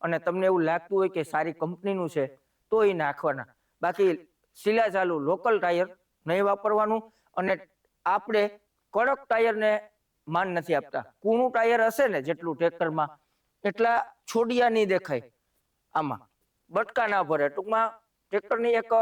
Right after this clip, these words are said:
તમને બતાવી દઉં. હવે આ એપોલો ટાયર છે તો આ આખે આખા ટાયરમાં તમને એવું જોવા મળે છે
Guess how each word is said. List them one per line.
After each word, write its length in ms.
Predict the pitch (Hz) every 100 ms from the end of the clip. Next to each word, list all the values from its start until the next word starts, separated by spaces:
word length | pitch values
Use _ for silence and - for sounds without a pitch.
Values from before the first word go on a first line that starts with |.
| 220
તમને 180 | 208 208
બતાવી 360 | 180 185 190
દઉં. 260 | 170 190 - _ _ _ _ _ _ -
હવે 140 | 185
આ 240 | 220 196 220
એપોલો 460 | 220 233 247 254
ટાયર 340 | 247 214 220 214
છે 340 | 202 143 - _ _ _ _ _ _ _ _ _ _ _ _ _ _ _ _ _ _ _ _ _ _ -
તો 80 | 240
આ 500 | - - 269 262 196
આખે 260 | - 269
આખા 280 | 285 285 294
ટાયરમાં 480 | 269 277 277 277 262
તમને 240 | 254 269
એવું 280 | 262 262 262
જોવા 280 | 196 233 220
મળે 280 | 208 202 180
છે 180 | 185